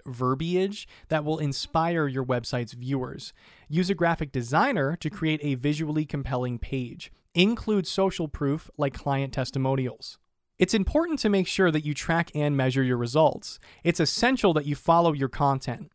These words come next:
tracking and measuring each piece to see how well it performs.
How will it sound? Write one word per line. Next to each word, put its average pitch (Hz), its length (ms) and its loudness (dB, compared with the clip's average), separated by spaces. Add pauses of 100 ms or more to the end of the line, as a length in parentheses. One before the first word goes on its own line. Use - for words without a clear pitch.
tracking 165 480 2
and 151 100 2
measuring 147 400 0
each 139 320 -6
piece 233 320 -2
to 160 80 -6
see 165 200 -2
how 156 160 2
well 185 200 6
it 180 80 0
performs. 151 640 0